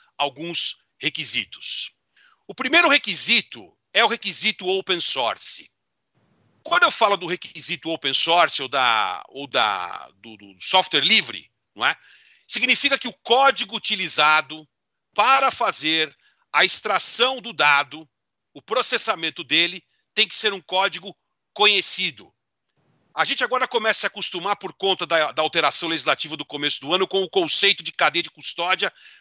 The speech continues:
mais presente nos modelos dos países de tradição common law. Mas isso é incorporado hoje textualmente no nosso texto. Se a gente pensar em termos de cadeia de custódia, dentro dessa lógica do que eu tô falando aqui,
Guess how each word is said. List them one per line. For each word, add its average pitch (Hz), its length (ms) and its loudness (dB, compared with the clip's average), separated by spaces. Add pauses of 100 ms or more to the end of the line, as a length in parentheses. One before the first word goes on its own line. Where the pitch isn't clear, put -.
(120)
mais 185 280 4
presente 180 520 0
nos 160 140 -12
modelos 156 580 -4
dos 160 140 -8
países 156 300 2
de 160 80 -10
tradição 156 400 -6
common 147 320 -6
law. 113 240 0 (420)
Mas 135 140 2
isso 226 140 6
é 208 40 4
incorporado 190 720 4
hoje 170 240 0
textualmente 175 580 -4
no 170 80 -10
nosso 165 260 -2
texto. - 440 -4 (420)
Se - 80 -4
a 302 40 4
gente 320 120 -2
pensar 240 340 2
em 196 40 4
termos 170 280 -4
de - 80 -8
cadeia 180 340 0
de 240 120 -8
custódia, 151 560 -2
dentro - 200 -4
dessa 208 300 0
lógica 156 500 0
do 123 100 -16
que 160 100 -8
eu 151 40 -6
tô 196 100 -6
falando 143 340 -4
aqui, 160 400 -2